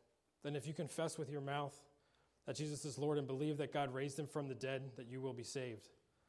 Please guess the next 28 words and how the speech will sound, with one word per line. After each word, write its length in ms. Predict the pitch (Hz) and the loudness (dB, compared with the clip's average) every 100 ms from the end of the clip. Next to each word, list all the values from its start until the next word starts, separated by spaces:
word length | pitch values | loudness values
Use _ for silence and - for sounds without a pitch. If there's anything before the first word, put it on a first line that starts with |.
| _ _ - | _ _ -8
See, 120 | - | 4
that's 180 | 160 185 | 6 6
a 60 | 185 | 6
gospel 360 | 175 175 175 | 8 6 6
that 140 | 160 131 | 2 0
you 60 | |
can 100 | 156 | -2
take 220 | 139 151 | 0 2
anywhere 340 | 151 156 143 131 | 4 4 2 0
because 260 | 135 147 | 0 0
what 200 | 135 160 | 2 0
you 220 | 139 151 156 | 2 4 4
are 400 | 143 139 139 123 | 4 4 2 0
glorying 540 | 135 139 139 131 123 | 0 0 2 0 -4
in 180 | 117 113 110 _ _ _ _ _ _ _ _ - | -6 -8 -12 _ _ _ _ _ _ _ _ -8
is 120 | 123 | -8
Christ 440 | - 147 123 - | -2 0 0 -2
and 80 | 123 | -6
his 140 | 120 110 | -6 -6
work 240 | 127 123 | -4 -4
on 80 | 104 | -8
the 60 | |
cross 400 | - - 113 90 - - _ _ - | -10 -6 -6 -6 -12 -20 _ _ -14
for 80 | |
you 180 | 107 107 87 - _ _ _ _ _ _ _ _ _ _ _ - | -10 -10 -12 -20 _ _ _ _ _ _ _ _ _ _ _ -18
and 100 | 104 | -16
for 100 | - | -14
them. 220 | 95 95 | -12 -12